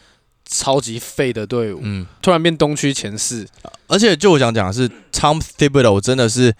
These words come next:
Speaker 2: 他的转变啊，就是他是一个算，他算名人堂级教练吗？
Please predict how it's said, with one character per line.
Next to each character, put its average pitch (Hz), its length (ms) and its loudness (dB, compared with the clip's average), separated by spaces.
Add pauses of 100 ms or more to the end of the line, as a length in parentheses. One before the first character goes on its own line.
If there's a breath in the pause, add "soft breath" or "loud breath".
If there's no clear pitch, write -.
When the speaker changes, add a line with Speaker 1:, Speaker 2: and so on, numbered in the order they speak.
Speaker 2:
他 - 140 -2
的 170 160 2
转 98 340 0
变 117 260 0
啊， 95 140 -2
就 185 140 0
是 165 60 -2 (420)
他 147 160 -2
是 156 180 -2
一 135 60 -2
个 110 260 2
算， 101 340 -4 (260)
他 226 120 -2
算 233 120 2
名 143 140 0
人 127 140 0
堂 117 240 -6
级 101 160 -8
教 104 220 2
练 101 140 2
吗？ 85 200 -10